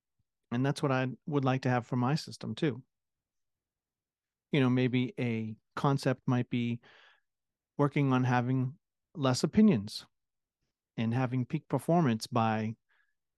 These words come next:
deleting some of the constant inner gook of opinions that we have.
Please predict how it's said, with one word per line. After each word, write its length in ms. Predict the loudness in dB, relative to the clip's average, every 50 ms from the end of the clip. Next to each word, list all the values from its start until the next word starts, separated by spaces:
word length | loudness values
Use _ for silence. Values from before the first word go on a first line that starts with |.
| _ _ _ _ -2
deleting 480 | 0 2 4 4 4 6 4 4 2
some 180 | 0 0 -2 0
of 160 | 0 -2 -2
the 240 | -2 -2 -2 -4 -6 -6
constant 500 | -4 -2 -2 -2 -2 -2 -4 -4 -4 -4 _ -4
inner 440 | -2 0 2 2 0 0 -2 -4 -10 _ _ _ _ _ _ -16 -6
gook 400 | -2 0 0 0 -2 -6 -16 -16 -18 _ _ _ _ _ _ _ _ _ -8
of 140 | -6 -4 -4
opinions 500 | -4 -4 0 2 2 4 4 2 0 -2
that 120 | -4 -6
we 120 | -4 -4 -4
have. 260 | -4 -4 -6 -10